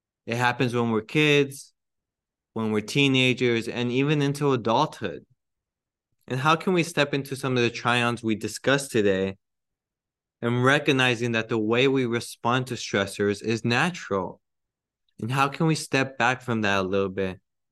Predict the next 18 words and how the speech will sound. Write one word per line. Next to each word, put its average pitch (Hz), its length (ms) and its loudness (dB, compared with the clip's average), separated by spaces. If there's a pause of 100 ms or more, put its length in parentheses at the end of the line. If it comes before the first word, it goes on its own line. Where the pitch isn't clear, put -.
(220)
and 107 120 -4
take 135 260 -2
control 113 580 0
of 98 180 -4
our 104 160 2
emotions 104 840 -2
and 98 200 -4
ourself 107 720 0 (1040)
to - 100 -18
be 131 120 4
able 135 140 4
to 139 120 -2
respond 117 960 0
to 110 160 -2
it 113 80 2
a 110 60 2
little 123 240 2
healthier? 123 600 -4